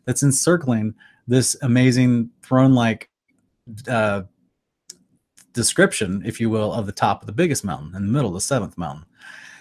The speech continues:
All right, so that's what we wanna focus on real quick is that, um, he looks at these trees in verse four, right?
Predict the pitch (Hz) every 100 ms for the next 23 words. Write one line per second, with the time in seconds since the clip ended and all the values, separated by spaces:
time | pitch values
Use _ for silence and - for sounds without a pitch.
0 | _ _ _ 139 117 92 127 151 - 165
1 | 147 143 147 139 113 165 160 131 123 117
2 | 120 127 - 135 113 107 - 127 113 101
3 | 120 110 - 110 101 95 _ - - -
4 | 131 190 151 156 123 - 143 127 110 107
5 | 104 - 127 104 90 - 101 107 107